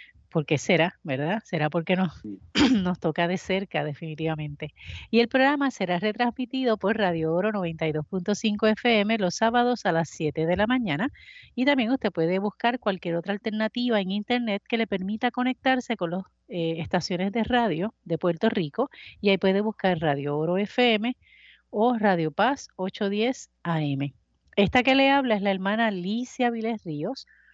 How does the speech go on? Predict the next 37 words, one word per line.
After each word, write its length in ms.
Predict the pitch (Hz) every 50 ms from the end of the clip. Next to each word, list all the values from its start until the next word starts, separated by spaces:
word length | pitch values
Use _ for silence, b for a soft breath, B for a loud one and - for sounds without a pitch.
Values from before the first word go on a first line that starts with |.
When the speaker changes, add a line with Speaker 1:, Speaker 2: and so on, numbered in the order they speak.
| b b b b -
Speaker 1:
dominica 540 | 160 180 175 165 165 160 170 190 180 226 226
de 80 | 233 240
la 120 | 247 247
Santa 380 | - - 254 254 247 254 269 254
Cruz, 360 | - - 165 156 196 - B B B B B B B
y 120 | B 214
en 100 | 202 202
la 140 | 185 180 170
mesa 340 | 165 170 180 - - 247 240
de 100 | 247 247
diálogo 380 | 240 240 240 247 247 247 240
virtual 720 | 226 240 226 214 - - 254 262 247 214 180 165 170 202 226 -
hoy 180 | 220 190 190
vamos 300 | 185 185 185 190 226 220
a 100 | 226 240
dialogar 640 | 226 233 226 214 202 185 170 156 170 180 233 302 - _ -
y 140 | - 170 165
a 40 |
conocer 520 | 156 - 151 147 139 - - 165 147 143 -
primero 480 | - 220 240 208 151 135 135 175 233 - B B B B B B B B B B B
a 400 | - - 208 226 247 269 285 302 - _ - -
Frederick 520 | - - 208 214 226 247 262 269 277 262 -
Francisco 760 | - - 208 196 190 190 - 233 247 262 - - - 294 277
Millán 340 | 240 226 196 202 208 220 233
Benítez, 540 | 226 247 226 190 160 143 - 196 240 226 -
quien 180 | - 190 170
es 100 | 175 185
presidente 600 | - - 233 240 - - 233 226 220 233 240 233 254
de 100 | 240 208
la 120 | 196 180
compañía 420 | - 175 170 - 180 160 160 160
de 100 | 165 190
seguros 600 | - - 240 220 214 226 247 247 262 277 269 - - _
U 240 | _ - 214 233 254 302
I 240 | 254 233 240 262 - _ - - - -
C 400 | - - - 220 214 202 175 160
S, 260 | 156 - - - 285